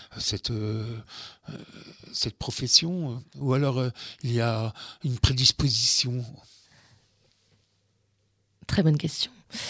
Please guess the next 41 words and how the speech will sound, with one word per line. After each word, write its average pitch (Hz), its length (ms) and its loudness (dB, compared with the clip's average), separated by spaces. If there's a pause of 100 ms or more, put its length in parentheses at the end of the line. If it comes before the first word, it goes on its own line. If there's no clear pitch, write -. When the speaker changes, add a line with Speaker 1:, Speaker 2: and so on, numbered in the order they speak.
(360)
Speaker 2:
Euh, 175 260 8
je 156 140 10
pense 269 240 4
qu'il - 120 6
y 170 40 10
a - 20 8
une 170 100 8
prédisposition, 180 1040 6
euh, 151 380 8
sociétale, 180 680 8
quoi 175 160 6
qu'il 170 260 6
arrive, 160 580 4
mais 185 180 12
c'est 226 200 8
vrai 220 260 6
que, 190 500 2
euh, 156 220 4
je 156 120 2
pense 202 280 4
que - 120 2
les 156 280 6
écoles, 160 420 4 (400)
alors, 147 300 4 (320)
je 151 160 4
parle 185 320 6
de 147 400 2 (160)
quand - 260 0
moi 185 140 8
j'étais 170 200 4
en 165 120 6
école, 156 280 4
j'imagine 156 380 4
que 165 140 -2
ça 165 180 0
a 165 60 2
beaucoup 190 240 4
bougé 156 260 4
depuis, 151 300 -4
je 147 160 -2
l'espère. 180 500 2